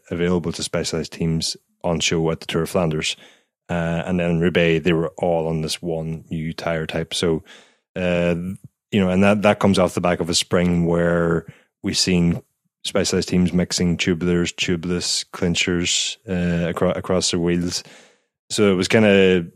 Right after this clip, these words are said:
it was interesting to see that they had all conformed on the one tire for, for Roubaix. Uh, and certainly, you know, every, everybody had tire problems at Roubaix. So we, but I don't remember any specifically on Specialized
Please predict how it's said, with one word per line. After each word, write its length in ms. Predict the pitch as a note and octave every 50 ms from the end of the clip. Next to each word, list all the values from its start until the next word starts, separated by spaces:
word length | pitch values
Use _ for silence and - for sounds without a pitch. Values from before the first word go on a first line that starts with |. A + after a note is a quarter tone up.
| - _ _ _ _ _ _ _ _ -
it 80 | A2 G2
was 760 | F2 F2+ F2 E2 - - - - - - - - - - - - _ -
interesting 520 | G#2+ A2 A2+ - A#2+ G#2+ F#2+ - - G2+ F2+
to 100 | E2+ F2+
see 300 | - - G2+ F#2+ F#2 F#2
that 260 | F2 F#2 E2+ - _ _ _ _ _ _ _ _ _ _ -
they 140 | G2 F#2+ E2+
had 400 | - - - - G2+ F#2+ F2+ F2+
all 200 | F#2 F2 E2+ E2+
conformed 420 | - F#2 E2 D#2+ F2+ E2+ E2+ E2
on 100 | E2+ E2
the 80 | E2 E2
one 240 | E2 E2 E2+ E2+ D#2+
tire 400 | - - E2+ E2 D#2+ D#2+ E2 D#2+
for, 400 | - - - F2 E2 D2 - -
for 260 | - - F2 E2 D#2+
Roubaix. 540 | D#2 D#2+ E2 D2 F2 E2 D#2 D2+ D#2+ E2+ - - - - _ _ _
Uh, 60 | - E2+
and 500 | E2 E2 E2 D#2+ D#2+ D#2+ D2 F2 E2+ -
certainly, 580 | - G2 F#2 E2+ F2+ F2 E2+ E2 E2 D#2+ D#2 - _ _ _ _ _ _ _ _ _ _ - - - - _ _ _ _ _
you 80 | - E2+
know, 120 | D#2 D#2 -
every, 260 | - F2+ E2+ F2 F#2+ -
everybody 340 | - G2+ G2+ A2 G#2 F#2+ F2+
had 180 | D#2+ D#2+ - -
tire 240 | - E2+ E2 E2 D#2+
problems 300 | - E2+ D#2+ E2 E2 E2
at 80 | C#2
Roubaix. 340 | E2 E2 D2 E2+ D#2+ D#2+ -
So 200 | - E2 D2+ - _ -
we, 100 | - - _ _ _ _ _ _ - -
but 160 | - G#2 - -
I 80 | F2+
don't 200 | E2+ - - -
remember 300 | F2 F2 E2+ F2 E2+ E2+
any 220 | E2 E2+ E2+ D#2+ D2+
specifically 600 | - - - F#2 - F#2+ F2 - E2 E2 D#2+ D#2+
on 220 | D#2+ D#2 D#2 D#2 -
Specialized 760 | - - - G2 E2+ - - F2 E2 D#2+ D#2 - - -